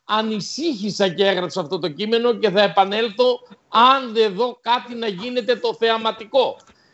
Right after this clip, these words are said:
Να περιοριστούν αυτά τα προβλήματα. Και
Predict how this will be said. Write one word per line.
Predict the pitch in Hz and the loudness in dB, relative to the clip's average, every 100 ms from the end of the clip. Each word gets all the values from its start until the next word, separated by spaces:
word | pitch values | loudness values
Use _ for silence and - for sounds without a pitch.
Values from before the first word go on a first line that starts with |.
| - - | -18 -6
Να | 175 226 220 | 2 2 4
περιοριστούν | 226 214 220 214 208 - 262 285 285 - | 2 2 6 4 4 -4 -6 -6 -8 0
αυτά | 214 208 277 262 262 | 0 0 4 4 4
τα | 247 - | -2 0
προβλήματα. | 240 233 240 277 269 196 139 113 95 _ _ - - - | 0 0 -2 -6 -2 -4 -4 -8 -10 _ _ -10 -4 4
Και | 214 214 | 4 4